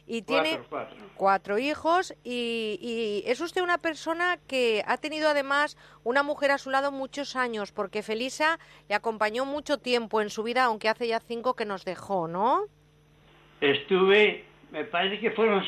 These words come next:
Speaker 2: seis, que nos casamos en el cuarenta y dos.
Speaker 1: O sea que ha, han estado muchos años juntos. ¿Usted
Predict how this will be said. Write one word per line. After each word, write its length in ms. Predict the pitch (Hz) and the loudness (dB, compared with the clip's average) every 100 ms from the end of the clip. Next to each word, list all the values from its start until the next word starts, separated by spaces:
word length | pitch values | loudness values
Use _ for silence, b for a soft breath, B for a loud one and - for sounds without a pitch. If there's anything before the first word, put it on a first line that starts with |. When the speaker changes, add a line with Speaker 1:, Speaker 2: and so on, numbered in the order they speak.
| - | -2
Speaker 2:
seis, 260 | 185 180 - - | 0 -2 -2 -4
que 240 | 156 165 | -4 -4
nos 240 | 139 156 - | -2 -2 0
casamos 500 | 139 131 196 185 190 - B B B | -2 0 0 0 -2 -6 B B B
en 140 | 180 165 | 0 4
el 220 | 170 139 | 4 4
cuarenta 500 | 175 175 170 151 160 | 6 8 8 2 0
y 120 | 151 | 0
dos. 300 | 147 180 131 - - - - _ _ _ _ _ _ _ _ _ _ _ - | 0 0 -2 -6 -12 -14 -18 _ _ _ _ _ _ _ _ _ _ _ -10
Speaker 1:
O 60 | 180 | -6
sea 160 | 202 | -2
que 220 | 196 196 180 | -2 2 6
ha, 340 | 196 190 196 | 6 4 2
han 180 | - 202 | 0 0
estado 320 | 226 233 247 | 0 2 2
muchos 380 | 269 247 277 269 | 2 0 0 0
años 280 | 240 262 269 | 0 2 -2
juntos. 500 | - 262 262 202 170 B B B - | 2 0 2 0 0 B B B -2
¿Usted 360 | 247 - 349 | -2 2 2